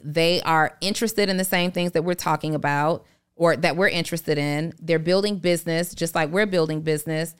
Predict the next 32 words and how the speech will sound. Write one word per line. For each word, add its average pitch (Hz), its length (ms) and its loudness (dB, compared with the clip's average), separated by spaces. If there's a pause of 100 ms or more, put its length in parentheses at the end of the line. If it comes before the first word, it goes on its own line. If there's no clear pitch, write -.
(520)
The 180 100 0
conversations 202 960 -2
are 160 160 -2
just 160 420 -4 (140)
deeper. 147 560 -6 (280)
Many 208 360 0
of 226 80 0
these 214 200 -4
companies 185 460 -2
don't 165 220 0
have 180 180 0
social 180 320 -2
media 180 300 -2
presence. 143 500 -4
Like, 147 160 -2
they 143 140 -4
suck - 500 -2 (100)
on 151 140 -4
social 156 340 -2
media, 139 360 -2
just, 147 200 -6
like, 147 200 -4
completely. 143 640 -2 (240)
And 175 120 0
when 175 120 2
they 160 100 2
find 175 340 2
out 180 280 2
that, 156 280 2
you 170 100 -2
know, 156 60 0
I, 151 220 0